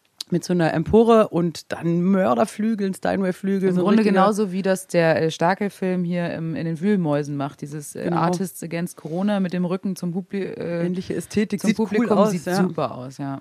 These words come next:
Speaker 1: Haben wir auch im Tollhaus, haben wir ja auch so gespielt in der
Speaker 2: Ja.
Speaker 1: P M Krause Show.
Speaker 2: Aber da ist halt der Saal nicht so spektakulär mit den roten Sitzen oder so. Das sieht schon
Speaker 1: Ja.
Speaker 2: in Wühlmäusen und im, äh, da in den Ruhrfestspielen, da sah das schon noch mal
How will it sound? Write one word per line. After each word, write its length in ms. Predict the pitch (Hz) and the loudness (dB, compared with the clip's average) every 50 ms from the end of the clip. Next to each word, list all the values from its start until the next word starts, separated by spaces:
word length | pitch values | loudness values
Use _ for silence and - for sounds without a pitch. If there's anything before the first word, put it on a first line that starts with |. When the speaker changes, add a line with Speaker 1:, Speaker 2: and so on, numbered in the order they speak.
| - _ _ | -12 _ _
Speaker 1:
Haben 160 | - 196 190 | 2 6 8
wir 100 | 190 170 | 8 8
auch 60 | 180 180 | 8 6
im 80 | 196 | 6
Tollhaus, 380 | - - 190 208 240 226 202 - | 6 6 8 8 8 8 8 6
haben 120 | 202 196 185 | 6 6 8
wir 60 | 180 | 8
ja 100 | 165 151 | 6 6
auch 100 | 185 196 | 4 4
so 180 | - 220 214 | 4 2 2
gespielt 420 | 190 208 - - - 208 208 202 - | 2 0 -2 -2 0 0 0 2 2
in 60 | 175 185 | 2 2
der 80 | 185 180 | 2 2
Speaker 2:
Ja. 80 | 175 | 4
Speaker 1:
P 40 | 190 185 | 4 4
M 140 | 185 190 175 | 4 4 4
Krause 340 | - 185 190 196 180 196 180 | 2 2 4 4 4 2 0
Show. 280 | - 190 185 190 185 - | 2 2 2 2 2 0
Speaker 2:
Aber 180 | - 147 156 160 | -2 -2 0 2
da 140 | 160 175 | 4 4
ist 100 | 196 - | 2 2
halt 160 | 196 180 165 165 | -2 -4 -4 -4
der 120 | 160 156 | -4 -4
Saal 280 | 147 147 147 165 180 185 | -2 0 0 0 0 -2
nicht 140 | 170 151 | -4 -8
so 80 | 143 160 | -10 -12
spektakulär 580 | - - 160 - - 160 151 - 151 151 156 156 | -14 -14 -12 -10 -10 -10 -10 -8 -6 -6 -6 -6
mit 120 | 156 147 | -6 -6
den 100 | 151 151 | -6 -6
roten 300 | 143 151 156 151 - 160 | -6 -8 -8 -8 -8 -8
Sitzen 300 | 147 175 - - - 151 | -8 -8 -10 -10 -10 -8
oder 140 | 139 143 147 | -8 -8 -8
so. 100 | 135 143 | -6 -8
Das 120 | 139 147 - | -8 -8 -10
sieht 140 | - 156 151 | -10 -10 -6
schon 140 | 151 160 165 | -6 -4 -4
Speaker 1:
Ja. 80 | 156 | -4
Speaker 2:
in 180 | 170 160 147 147 | -4 -4 -4 -2
Wühlmäusen 480 | 180 196 190 185 185 185 180 185 175 | 0 0 2 2 2 2 0 0 -2
und 220 | 143 160 165 151 139 | -4 -4 -6 -6 -6
im, 300 | 156 160 160 160 156 - - - - - - - - - - - - _ _ | -4 -4 -4 -4 -4 -6 -10 -16 -20 -20 -20 -20 -20 -20 -20 -20 -20 _ _
äh, 380 | - 160 156 156 151 151 151 151 | -4 -2 0 0 0 0 0 0
da 200 | 143 151 151 151 | 0 0 0 0
in 80 | 143 156 | 0 -2
den 220 | 151 147 151 151 | -2 -2 -2 -2
Ruhrfestspielen, 680 | 147 139 156 170 165 - 180 160 - - - 160 156 156 | -4 -4 -4 -6 -4 -4 -6 -6 -6 -6 -6 -4 -4 -2
da 100 | 151 151 | -2 -2
sah 140 | 143 143 139 | -2 -2 -4
das 160 | 156 160 - | -4 -6 -8
schon 340 | - - 151 151 147 147 147 | -8 -8 -6 -4 -4 -4 -4
noch 160 | 147 143 135 | -6 -6 -6
mal 460 | 151 151 147 147 147 147 147 147 151 | -6 -6 -4 -4 -4 -4 -4 -6 -8